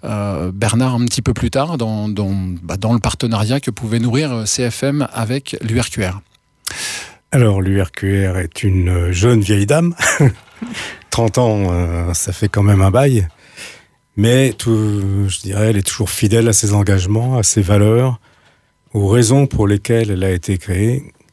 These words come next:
Speaker 2: Et je rappelle, hein, l'U R Q R a été créé en mille neuf cent quatre-vingt-onze, donc en avril mille neuf cent quatre-vingt-onze.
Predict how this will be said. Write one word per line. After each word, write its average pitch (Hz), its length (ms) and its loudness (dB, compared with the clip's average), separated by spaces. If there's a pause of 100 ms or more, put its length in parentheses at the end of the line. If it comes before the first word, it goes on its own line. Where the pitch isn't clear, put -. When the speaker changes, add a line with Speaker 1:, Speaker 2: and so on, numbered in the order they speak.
(800)
Speaker 2:
Et 92 480 0
je 87 140 0
rappelle, 104 360 2
hein, 98 340 2
l'U 95 280 0
R - 160 -4
Q 101 280 2
R 90 60 0
a 95 80 2
été - 200 -4
créé 95 280 -2
en 92 80 2
mille 92 140 2
neuf 92 120 0
cent 101 120 0
quatre-vingt-onze, 117 580 2
donc 135 280 -2
en 92 100 0
avril 98 320 0
mille 92 160 0
neuf 90 100 -2
cent 98 120 -4
quatre-vingt-onze. 107 680 -2